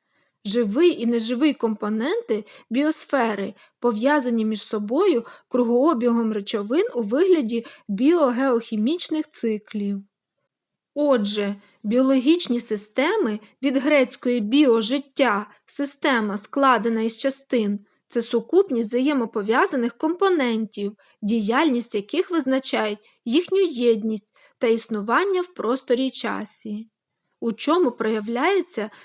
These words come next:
взаємозв'язок рівнів організації біосистем? Критерієм для виокремлення рівнів організації біосистем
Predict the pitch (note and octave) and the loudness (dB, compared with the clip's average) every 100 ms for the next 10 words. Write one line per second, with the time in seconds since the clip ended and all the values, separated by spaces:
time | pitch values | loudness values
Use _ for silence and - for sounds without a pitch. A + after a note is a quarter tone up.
0 | _ A3 G#3+ C4+ C#4 A#3 G#3 G#3+ G3+ C#4 | _ -6 0 2 2 0 -2 -4 -2 -2
1 | D4 A#3+ A3+ E4 G#4 A#3 - - - B3 | -2 -4 0 2 2 -2 -4 -16 -6 -4
2 | A#3 A3+ A3 G#3+ C4+ F4 - D4+ A#3 A3+ | -2 -2 -2 0 0 0 0 0 0 0
3 | B3+ B3+ A#3+ A3+ - G#3+ G3+ G3+ G#3+ _ | 0 -2 -6 -8 -8 -8 -6 -8 -10 _
4 | _ _ _ - A#3 A#3 C#4 F#4+ A#4 C4 | _ _ _ -4 -2 0 0 2 4 4
5 | A3 - - - A3+ D4+ C#4 E4+ C#4 C4+ | 2 -4 -14 -6 2 2 6 6 6 4
6 | C#4 C4 C4 B3+ B3 C#4 B3+ A#3+ B3 A#3+ | 2 4 4 4 4 4 4 2 0 0
7 | B3+ C4+ C4+ C4+ A3 A3 A#3+ A3 B3 B3 | 0 0 0 0 0 -2 -4 0 2 0
8 | - C4+ - A3 G#3 | -2 -10 -6 -4 -4